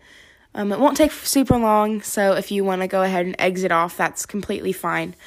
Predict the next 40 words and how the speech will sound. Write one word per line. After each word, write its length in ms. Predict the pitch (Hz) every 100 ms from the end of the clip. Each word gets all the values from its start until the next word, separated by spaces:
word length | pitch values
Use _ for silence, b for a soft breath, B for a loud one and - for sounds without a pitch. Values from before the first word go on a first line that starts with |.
| B B B B -
But 420 | 190 175 - -
there 120 | 214
was 220 | 202 208 214
one 120 | 208
of 60 |
my 100 | 208
closest 440 | 196 226 220 214 -
friends 260 | 202 196
from 160 | - 202
cheerleading. 640 | - 202 180 175 180 226
I 120 | - 196
will 140 | 196
not 200 | 196 185
name 240 | 196 190
names 480 | 185 180 180 190 196
of 340 | 180 185 185 - B B B
anyone 540 | - 277 285 262 233 226
in 120 | 214
this 140 | 202
segment 520 | - 208 190 196 185 -
just 220 | 220 -
due 120 | 208
to 80 | 202
privacy 500 | - 185 185 190 185
reasons. 380 | 190 185 185 190
I 40 |
don't 200 | 185 190
know 100 | 185
if 100 | 180
they 120 | 190 185
feel 180 | 185
comfortable 680 | 180 254 262 269 240 240 226 B B B B -
with 180 | 233
that, 360 | 226 208 196 -
so 160 | - 214
I 120 | 202
will 420 | 196 196 190 196
keep 280 | - 202 196
names 300 | - 180 185
private. 760 | - - 202 185 175 214 -